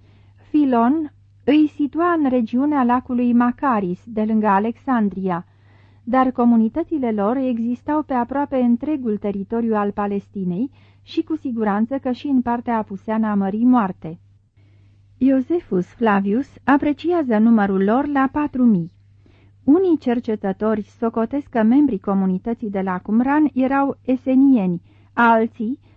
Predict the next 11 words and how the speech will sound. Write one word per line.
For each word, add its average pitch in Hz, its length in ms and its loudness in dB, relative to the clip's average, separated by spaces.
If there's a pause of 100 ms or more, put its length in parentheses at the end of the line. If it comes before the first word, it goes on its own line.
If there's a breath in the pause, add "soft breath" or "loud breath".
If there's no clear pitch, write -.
(100)
că 294 140 0
formau 311 460 0
o 285 40 2
ramură 285 340 2
aparte 262 680 -2
a 202 240 0
esenienilor, 208 1080 0 (840)
o 285 240 2
sectă 240 460 -4
a 214 200 0
peșterilor, 214 760 -4